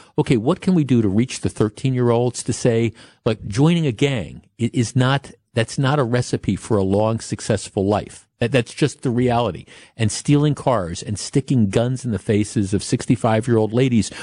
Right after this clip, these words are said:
who are walking through the parking lot of a Pick 'n Save or something like that, that, that's not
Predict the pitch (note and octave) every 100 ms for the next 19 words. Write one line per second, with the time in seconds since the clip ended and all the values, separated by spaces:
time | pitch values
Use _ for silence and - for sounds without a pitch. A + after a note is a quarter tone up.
0 | - - G#2+ G2 B2 B2 C3+ A2 B2 A2
1 | - A#2 B2+ A2+ A2 A2 G2+ - C#3+ C3+
2 | G#2+ G2+ E2 F#2 - A#2 - A2+ G#2+ -
3 | E3+ C3 - - - C#3 C#3+ - C3 B2
4 | - C#3+ C3+ D3+